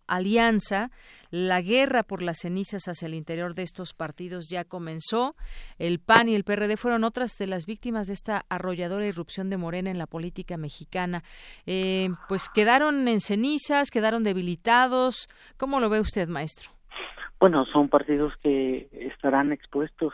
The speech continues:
Speaker 2: a una revisión interna de, tanto de sus estatutos como de sus estrategias electorales que siguieron en el, el pasado proceso electoral. Me parece que tanto la izquierda como la derecha habrá que revisar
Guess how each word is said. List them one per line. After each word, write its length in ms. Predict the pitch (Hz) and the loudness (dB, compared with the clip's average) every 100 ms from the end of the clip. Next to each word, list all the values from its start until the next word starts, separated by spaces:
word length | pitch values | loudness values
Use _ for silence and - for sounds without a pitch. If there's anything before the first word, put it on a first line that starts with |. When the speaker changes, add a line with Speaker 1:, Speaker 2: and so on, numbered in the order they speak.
| - | -2
Speaker 2:
a 260 | 127 123 - _ - - - | -2 -2 -8 _ -12 -10 -6
una 180 | 139 147 | 0 0
revisión 460 | 135 127 123 143 135 | 0 -2 -2 -2 0
interna 560 | 131 135 147 156 135 | 0 0 0 -2 -2
de, 180 | 123 117 _ _ - | -4 -8 _ _ -2
tanto 260 | 139 143 | -2 -2
de 80 | 127 | -8
sus 160 | - - | -8 -12
estatutos 640 | 123 - 123 - 151 170 - | -10 -10 -10 -10 -6 -4 -4
como 320 | - 139 131 | -4 -4 -4
de 120 | 123 120 | -6 -8
sus 240 | 131 - | -12 -10
estrategias 580 | 131 127 - 127 139 - | -8 -6 -6 -4 -4 -4
electorales 640 | 131 - 131 127 - - | -6 -6 -6 -4 -4 -6
que 120 | - | -10
siguieron 440 | - 262 277 285 262 | -8 -2 0 0 0
en 120 | 240 | -4
el, 80 | 240 - - - - 147 | -8 -16 -8 -6 0 0
el 120 | 127 | 0
pasado 320 | 131 - 131 | 0 0 -2
proceso 340 | - 123 123 131 | -2 -6 -6 -6
electoral. 480 | 120 - 113 123 - - - - - - | -6 -4 -2 -2 -4 -20 -20 -20 -6 -2
Me 120 | 269 | 2
parece 400 | 127 - - 143 | 2 2 -2 -4
que 260 | 147 143 - - - - | 0 0 -2 -12 -12 -6
tanto 280 | - 127 135 | -2 -2 -2
la 100 | 135 | -4
izquierda 360 | 131 143 139 147 | -4 -2 -2 -2
como 220 | 147 139 | -4 -2
la 60 | 127 | -2
derecha 600 | 131 160 - 160 147 135 131 | -2 -4 -4 -4 -2 -4 -8
habrá 280 | 98 123 135 | -8 -6 -8
que 160 | - 151 | -6 -6
revisar 560 | 139 127 127 - 143 | -4 -6 -8 -4 -4